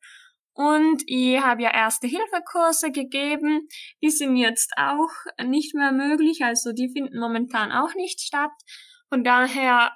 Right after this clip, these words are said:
fällt da auch das Einkommen weg, was ich eben durch die Erste-Hilfe-Kurse verdient habe. Und ich habe auch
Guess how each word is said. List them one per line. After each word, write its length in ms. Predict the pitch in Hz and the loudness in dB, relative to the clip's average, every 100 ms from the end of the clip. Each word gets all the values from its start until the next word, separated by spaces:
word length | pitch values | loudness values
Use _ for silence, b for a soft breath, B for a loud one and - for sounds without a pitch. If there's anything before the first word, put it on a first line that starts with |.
| - | -2
fällt 320 | 247 233 233 | 0 0 0
da 200 | 220 214 | 2 2
auch 100 | 214 | -2
das 180 | 214 - | -6 -2
Einkommen 600 | - 262 311 339 311 302 | 0 0 -2 -2 -2 0
weg, 240 | 294 294 - | -2 -4 -6
was 260 | 214 - | -4 -4
ich 240 | 240 233 - | -4 -6 -4
eben 400 | 220 208 214 208 | -4 -4 -6 -6
durch 200 | - 220 | -8 -10
die 320 | - - 247 | -8 -8 -6
Erste-Hilfe-Kurse 920 | - 220 - 254 262 226 247 240 226 233 B B B - | -6 -6 -4 -4 -4 -8 -8 -6 -6 -8 B B B -10
verdient 440 | 233 247 349 403 381 | -8 -4 -4 -6 0
habe. 220 | 320 302 - | 2 0 -2
Und 380 | 269 311 320 277 | 0 4 4 2
ich 120 | 262 | 0
habe 200 | 262 247 | 0 2
auch 240 | 226 226 | 2 2